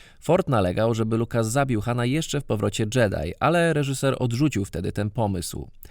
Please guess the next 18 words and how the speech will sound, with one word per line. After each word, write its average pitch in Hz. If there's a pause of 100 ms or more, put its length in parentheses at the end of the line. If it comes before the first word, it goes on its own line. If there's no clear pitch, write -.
(240)
Jednym 117
z -
powodów, 104
dla 101
których -
aktor 101
zgodził 117
się 98
wrócić 98
w -
trylogii 95
sequeli, 98
była 170
obietnica, 113
że 107
jego 98
postać 95
zginie. 104